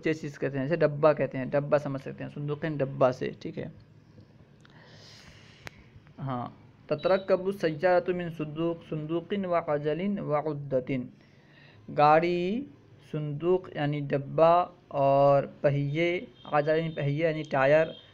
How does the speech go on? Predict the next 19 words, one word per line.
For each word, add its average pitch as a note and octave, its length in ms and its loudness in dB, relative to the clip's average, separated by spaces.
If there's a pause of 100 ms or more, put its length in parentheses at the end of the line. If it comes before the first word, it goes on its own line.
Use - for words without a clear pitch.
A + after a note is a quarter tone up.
(120)
اور E3 280 4 (460)
مختلف E3 560 -2 (260)
پارٹس D3+ 340 8
وغیرہ C#3+ 260 4
سے، E3+ 260 0 (400)
پرزے، D3+ 380 -4 (340)
عدت D#3+ 340 0
کا E3+ 60 -4
معنی D#3+ 120 -2
ہوتا E3 140 0
ہے E3 140 -4
پرزے D3+ 280 0
یعنی C#3+ 260 0
پارٹس C3+ 280 2
وغیرہ C#3 260 -4
سے G3 60 -6
مرکب D#3+ 480 -4 (520)
ہوتی C#3 300 -6
ہے۔ C3+ 160 0